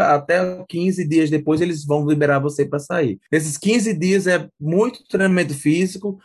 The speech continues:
muita ordem unida, algumas aulas, é, sobre o que é ser um oficial, o que são as, as funções de um oficial, o que é a Marinha, como a Marinha se divide, como a Marinha funciona, como é um navio, como é,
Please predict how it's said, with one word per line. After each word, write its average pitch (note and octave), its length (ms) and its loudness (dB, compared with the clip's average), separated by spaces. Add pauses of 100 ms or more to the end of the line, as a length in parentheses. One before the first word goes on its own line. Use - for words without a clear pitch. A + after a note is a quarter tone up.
(160)
muita G3+ 420 2
ordem F3+ 280 2
unida, E3 640 2 (120)
algumas D#3 560 2
aulas, F#3 840 2
é, B2 220 0
sobre C3+ 420 0
o C#3+ 80 2
que D3 100 2
é C#3 80 2
ser C#3 140 -2
um C3 120 0
oficial, C3 920 0 (180)
o B2 120 -4
que C3+ 160 -2
são C#3 340 2
as, C#3 180 0
as B2+ 160 -4
funções D3 480 0
de C#3 80 0
um C#3 80 4
oficial, C3+ 880 0 (160)
o D#3 100 2
que E3+ 300 0
é E3 120 4
a E3 100 2
Marinha, D#3 640 0
como D3 180 -2
a D#3+ 60 0
Marinha D3+ 280 2
se C#3+ 140 -8
divide, C#3+ 680 2
como D3 180 0
a D#3 60 0
Marinha D3+ 420 0 (300)
funciona, D#3+ 800 0
como D#3 220 -2
é E3 80 4
um F3 100 -2
navio, D#3+ 680 2
como C#3+ 180 2
é, D3 140 -2